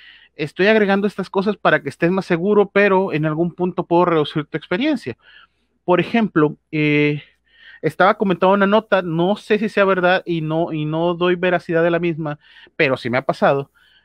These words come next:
de que ahorita están estas partes de las medidas biométricas, ¿no? Como está, eh, no sé si lo mencionó Erix, pero,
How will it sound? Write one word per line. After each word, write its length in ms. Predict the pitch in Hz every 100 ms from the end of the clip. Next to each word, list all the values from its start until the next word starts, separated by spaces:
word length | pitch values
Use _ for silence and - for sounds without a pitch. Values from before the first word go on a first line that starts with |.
| _
de 240 | 139 143 _
que 480 | 151 143 143 143 143 _
ahorita 320 | 147 156 175
están 320 | 208 - 190 196
estas 240 | - 185
partes 320 | - 175 196
de 80 | 180
las 140 | 151
medidas 420 | 139 131 143 160 143
biométricas, 580 | 139 180 208 135 110
¿no? 220 | 117 151 190 _ - - - _ _
Como 540 | 156 151 151 151 147
está, 440 | 151 - 180 165 160
eh, 120 | -
no 220 | 156 156 170
sé 140 | 190
si 100 | -
lo 140 | 208
mencionó 480 | 190 175 - 175 180
Erix, 320 | 208 196 -
pero, 420 | - 151 135 127